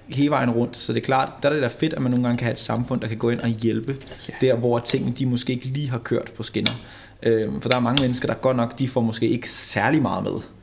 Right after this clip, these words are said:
Speaker 1: hjemmefra. Altså, det kan være, der er rigtig mange ting, de i virkeligheden, de fik ikke særlig meget kærlighed, og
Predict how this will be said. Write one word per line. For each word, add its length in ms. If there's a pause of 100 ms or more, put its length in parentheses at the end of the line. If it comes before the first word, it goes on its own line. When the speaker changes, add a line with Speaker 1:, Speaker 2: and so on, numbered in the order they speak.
(100)
Speaker 1:
hjemmefra. 500
Altså, 140
det 80
kan 80
være, 120
der 60
er 60
rigtig 240
mange 200
ting, 340
de 60
i 40
virkeligheden, 480 (320)
de 60
fik 140
ikke 120
særlig 180
meget 180
kærlighed, 340
og 200